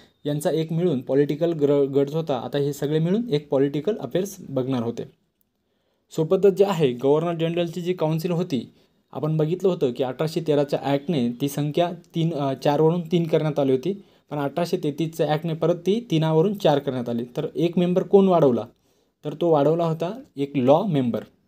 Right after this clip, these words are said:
आता ब्रिटिशांना या ठिकाणी एक कायदे पंडित देखील टाकायचा होता,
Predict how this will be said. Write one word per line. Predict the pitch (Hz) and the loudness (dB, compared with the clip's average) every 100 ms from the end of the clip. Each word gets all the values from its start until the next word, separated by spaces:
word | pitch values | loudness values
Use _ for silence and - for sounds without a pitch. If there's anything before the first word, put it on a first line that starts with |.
| _ _ _ - | _ _ _ -14
आता | 123 165 | -4 -2
ब्रिटिशांना | 151 156 180 180 185 | 0 -2 -2 -2 -2
या | 175 | -2
ठिकाणी | 175 180 185 | -2 0 0
एक | 185 185 | 0 0
कायदे | 143 147 | 0 2
पंडित | 165 165 170 | 2 0 0
देखील | 156 156 202 | -2 -2 -2
टाकायचा | 147 127 123 120 | 0 0 0 -2
होता, | 107 | -4